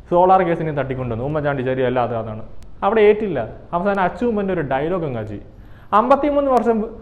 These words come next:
ഉമ്മൻചാണ്ടി പുതുപ്പള്ളിയിൽ എന്തൊക്കെയാണോ കാണിച്ചത് അതൊക്കെ മതി, അതിൻ്റെ ഇതാണ് ചാണ്ടി ഉമ്മനെ വൻ ഭൂരിപക്ഷത്തിൽ ജയിപ്പിച്ചു വിട്ടത്." അതോടെ പിണറായി സർക്കാരിന് ആശ്വാസമായി,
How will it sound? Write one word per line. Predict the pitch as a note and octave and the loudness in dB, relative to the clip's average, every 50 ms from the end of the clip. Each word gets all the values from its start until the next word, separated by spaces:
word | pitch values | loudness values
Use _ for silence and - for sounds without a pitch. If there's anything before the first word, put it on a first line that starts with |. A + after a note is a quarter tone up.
| - - - - - | -20 -20 -20 -6 -4
ഉമ്മൻചാണ്ടി | F#3+ G3 A3+ A#3 A3+ G#3 A#3 A#3 A3 G#3+ G#3 | 0 0 2 2 2 4 4 4 4 2 2
പുതുപ്പള്ളിയിൽ | F#3 F#3+ F#3 A3 G#3 A3 A3 G#3+ G#3 G3+ | 2 2 2 2 2 4 6 6 6 6
എന്തൊക്കെയാണോ | G3 G3 G3+ A3+ A3 A3+ A#3 A#3 A3+ A3+ G#3+ | 6 4 2 0 2 2 0 2 2 2 0
കാണിച്ചത് | G3+ G3 G3 G3 F#3+ F#3+ F#3 G3+ G3 G3+ | 0 0 -2 -2 0 0 0 0 0 0
അതൊക്കെ | - D#3+ F#3+ G#3 G#3+ G#3 G#3 G#3+ A#3+ A#3+ | 2 2 6 6 6 4 4 2 0 2
മതി, | A3+ G3 G#3 G#3+ G3 F3+ | 2 0 -2 -2 -2 -2
അതിൻ്റെ | C#3+ C#3+ C#3+ D#3+ F3+ G3+ A3+ A3+ A#3 A#3 | -2 2 2 4 4 4 2 4 2 4
ഇതാണ് | G#3 G3 G#3+ A3 G#3+ G#3 G#3+ G#3 G#3 - - - - | 4 4 2 2 0 0 -2 -4 -8 -12 -16 -4 -2
ചാണ്ടി | F#3 F3+ F#3+ G#3 G#3 A#3 | 0 2 2 2 2 2
ഉമ്മനെ | A3 G#3 G#3 G#3 G#3 F3+ | 0 0 0 0 0 0
വൻ | F#3 G#3 G#3 | 0 0 0
ഭൂരിപക്ഷത്തിൽ | F3+ F#3+ G3 G3+ G#3 G#3 G#3 G#3+ F#3+ F#3+ F#3 E3+ | 0 0 2 2 2 0 0 -2 -2 -2 0 0
ജയിപ്പിച്ചു | F3 F3+ F#3 G#3+ F#3 F#3+ | 0 0 0 0 -2 -2
വിട്ടത്." | E3+ D#3+ - B2+ A#2 - - - - - - - - - - - - - | -4 -4 -4 -8 -8 -10 -16 -20 -20 -20 -20 -20 -20 -20 -20 -10 -2 0
അതോടെ | A#3+ B3 B3+ B3 B3+ A3+ G3 F3 F3+ G3 - - - - - | 2 2 2 2 2 2 2 0 -2 -4 -6 -10 -16 -4 -2
പിണറായി | G3 G3 G3+ G3 A3 A3+ A3+ | 0 0 0 0 0 -2 0
സർക്കാരിന് | A3 G3+ F3 D#3+ D#3 D#3+ D#3 C#3+ C3+ C#3+ E3 - - - - - - - - - - - - - - - - B2 | -2 -2 -2 -2 -2 -4 -4 -4 -8 -10 -12 -14 -14 -18 -18 -18 -20 -20 -20 -20 -20 -20 -20 -20 -20 -8 -4 -2
ആശ്വാസമായി, | A#2+ C3 B2+ - D#3 C#3+ C#3 D3 D3 C#3+ D3 E3+ D#3 A2+ F#2+ G2 | -2 -2 -2 -4 -4 -2 0 0 0 -2 -2 -4 -4 -4 -4 -6